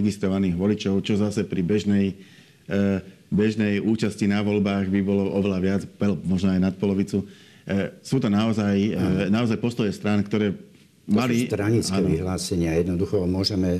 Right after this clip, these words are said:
Speaker 2: si ich
Speaker 1: Mhm.
Speaker 2: rozobrať. Ja som si všimol tri,
Speaker 1: Mhm.
Speaker 2: také, ktoré mi utkveli, ale nepokladám to za
Speaker 1: Mhm.
Speaker 2: dôležité. Ak vy áno, tak sa k tomu môžeme, môžeme vrátiť. A celkový ten pohľad, ak to mám
Speaker 1: Mhm.
Speaker 2: zhrnúť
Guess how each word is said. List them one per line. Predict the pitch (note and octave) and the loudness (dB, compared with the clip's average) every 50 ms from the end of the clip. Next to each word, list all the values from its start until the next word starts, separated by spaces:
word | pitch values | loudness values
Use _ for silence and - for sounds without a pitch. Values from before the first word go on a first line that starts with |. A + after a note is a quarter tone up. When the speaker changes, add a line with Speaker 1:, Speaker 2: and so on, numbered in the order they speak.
| F#2+ | -4
Speaker 2:
si | F#2 E2+ - - G2+ F#2+ E2+ E2+ | -6 -8 -6 -2 -2 0 0 0
ich | E2 E2+ | 0 0
Speaker 1:
Mhm. | F2+ | 0
Speaker 2:
rozobrať. | E2 E2+ E2 D2+ F2+ F2+ D#2+ E2+ F2 F2 E2 D#2 E2 | 0 0 0 0 -2 -2 -2 -2 -2 -2 0 -2 -2
Ja | E2 D#2+ | -4 -6
som | - E2 D#2 | -6 -8 -8
si | D2 F2+ D#2+ | -8 -8 -8
všimol | - - D#2+ E2 D#2+ D#2 D#2 D2 - - | -8 -8 -6 -6 -6 -6 -6 -8 -10 -10
tri, | - - F2 F2+ F2+ F2 - - - | -6 -2 0 0 0 0 -4 -10 -16
Speaker 1:
Mhm. | - - | -12 -8
Speaker 2:
také, | D#2 E2+ E2 - - D#2+ | -6 -6 -6 -4 -6 -8
ktoré | D#2 - - F2+ E2 E2+ E2+ | -8 -4 -4 -2 0 0 0
mi | E2+ D#2+ D2+ | 0 -2 -2
utkveli, | D#2 E2 D#2+ - - G2+ F2 E2+ E2 E2+ E2 | -4 -4 -6 -4 -2 0 0 0 0 0 0
ale | E2 D#2 D2+ | 0 0 -2
nepokladám | D2 D2+ D#2 - - - - E2+ E2 D2+ E2 D#2+ D#2 | -2 -2 -4 -4 -4 -4 -4 -4 -4 -2 -2 -4 -4
to | - D#2 | -6 -6
za | C#2+ D2+ D#2 | -6 -4 -4
Speaker 1:
Mhm. | D#2 D#2+ | -2 -2
Speaker 2:
dôležité. | F2 F2 F2 E2+ D#2 D#2+ F2 E2 - E2+ D#2 D#2 D#2 D#2 | -2 -2 0 -2 -2 -2 -4 -6 -6 -6 -6 -8 -10 -10
Ak | D#2+ D2+ - | -12 -16 -12
vy | - E2 D2+ D#2 E2 E2+ D#2+ | -10 -8 -4 -4 -4 -2 -2
áno, | E2+ F2 F2+ F2 | -4 -4 -4 -4
tak | E2+ F2 E2 D#2+ - | -4 -6 -8 -10 -12
sa | D#2+ D#2 | -12 -12
k | - | -8
tomu | - F2 D#2+ D2+ | -6 -6 -4 -4
môžeme, | D2+ D#2 D#2 D#2 F2+ E2 E2 E2+ - - - - - - - - - - - - | -4 -4 -4 -4 -4 -6 -6 -6 -8 -10 -14 -20 -20 -20 -20 -20 -20 -20 -18 -12
môžeme | D#2 D2+ F#2+ F#2+ F#2+ F#2+ F2+ | -10 -6 -4 -2 0 0 0
vrátiť. | - D#2 D#2 D#2+ E2+ F2 E2+ - - A2+ A#2 B2 B2+ B2+ - - - - - - - - - - | 0 -2 0 0 -2 -2 -2 -2 0 0 2 2 0 0 -4 -8 -20 -20 -20 -20 -20 -20 -18 -14
A | - | -8
celkový | - - G2 G#2 G#2 - A2+ G2 G2 G2+ G2+ G2+ | -4 0 0 0 0 0 0 0 0 0 -2 -2
ten | F#2+ E2+ D2+ | -2 -2 -2
pohľad, | - G2+ G2 F#2 G2 G2+ G2+ A2 A2 | 0 0 2 2 2 0 0 -2 -4
ak | - F2+ F2 - | -4 -8 -8 -8
to | - F2 E2+ | -8 -6 -4
mám | E2 E2 E2 G2+ F#2 | -2 0 0 0 0
Speaker 1:
Mhm. | D#2 | -2
Speaker 2:
zhrnúť | D#2 D#2+ F2 F2 F2+ F#2+ F2+ | -2 0 0 0 0 0 -2